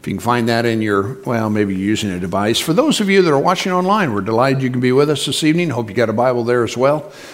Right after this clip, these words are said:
Grab something, you know, so you can get your beady little eyes on the Word of God. Hallelujah. The Bible says the entrance of His Word gives light,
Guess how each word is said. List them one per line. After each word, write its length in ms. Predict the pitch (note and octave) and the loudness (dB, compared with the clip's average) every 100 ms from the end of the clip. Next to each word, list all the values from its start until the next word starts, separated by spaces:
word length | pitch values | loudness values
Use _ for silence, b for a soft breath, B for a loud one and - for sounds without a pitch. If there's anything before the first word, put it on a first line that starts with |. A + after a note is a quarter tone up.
| B - | B -6
Grab 240 | B2+ B2 A#2 | 0 0 0
something, 420 | C#3+ C3 C3 B2 | 0 0 0 2
you 80 | B2+ | 2
know, 140 | B2+ | 0
so 160 | B2 A2 | 0 -2
you 160 | A2 | -2
can 380 | - G#2 F#2 G2+ - | -4 -6 -6 -6 0
get 200 | D3+ D#3 | 2 2
your 100 | B2 | 2
beady 300 | D3 D3+ C#3 | 2 4 4
little 240 | C#3+ C3 | 4 4
eyes 340 | C#3 D3 B2+ | 4 4 2
on 160 | C3+ C3 | 2 0
the 80 | A#2 | 2
Word 220 | A#2+ B2 | 2 0
of 120 | A2 | 0
God. 340 | A2 F#2 C#2 - | -2 -2 -6 -2
Hallelujah. 680 | A#2 A#2 G#2+ G2+ D#2 - - B B B B | 0 2 2 0 -4 -10 -18 B B B B
The 60 | |
Bible 280 | - F3+ F3 | 0 2 2
says 320 | - F3+ E3 | 4 4 4
the 80 | C#3+ | 4
entrance 340 | E3+ D#3 C#3+ F3 | 2 2 2 2
of 140 | C#3 | 2
His 160 | B2+ C#3 | 2 2
Word 280 | D#3 D3 | 2 2
gives 280 | C#3+ C3+ G#2+ | 2 2 2
light, 680 | A2+ A2 A#2+ G#2+ F#2 - | 0 2 2 0 -4 -10